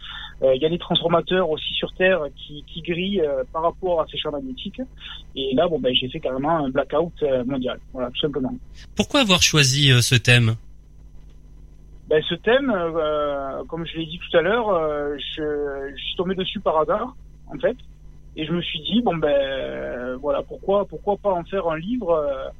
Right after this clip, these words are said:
Speaker 1: euh, carrément avec une, une catastrophe, mais mondiale. Donc, du coup, c'est, c'est comme ça que, que l'idée est partie, en fait.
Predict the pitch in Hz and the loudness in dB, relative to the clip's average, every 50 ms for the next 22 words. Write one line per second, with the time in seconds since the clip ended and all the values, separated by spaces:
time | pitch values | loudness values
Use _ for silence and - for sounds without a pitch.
0 | - - - - - - - - 143 139 135 131 127 127 127 120 123 127 127 131 | -18 -18 -18 -18 -18 -18 -10 -6 -4 -2 -2 -2 -2 -4 -6 -6 -8 -8 -8 -8
1 | 131 127 120 - - - - - 170 156 156 156 175 185 196 190 175 156 143 160 | -8 -8 -10 -10 -12 -8 0 2 2 2 2 2 2 2 2 2 0 0 -2 -4
2 | 151 - - 156 156 143 143 151 160 - 175 165 170 160 - - 214 214 - 160 | -8 -8 -8 -6 -4 -4 -4 -4 -4 -2 0 0 0 -2 -2 -4 -4 -4 -4 -6
3 | 147 135 151 170 170 165 156 147 139 135 - - - - - - - - - - | -6 -2 -2 0 0 2 0 0 0 -2 -8 -14 -20 -20 -20 -20 -18 -18 -16 -10
4 | - 147 147 139 - 139 - - 220 240 - - 160 147 - 165 147 165 151 131 | -6 -6 -6 -6 -8 -10 -4 -2 -2 -2 0 -2 -4 -2 -2 0 0 0 0 2
5 | - 208 220 202 - - 151 - - 156 156 160 151 196 220 202 208 185 - - | 2 2 2 2 0 -2 0 0 -2 -4 -2 0 0 0 2 2 0 -2 -2 -4
6 | 156 143 131 127 127 | -4 -4 -4 -4 -6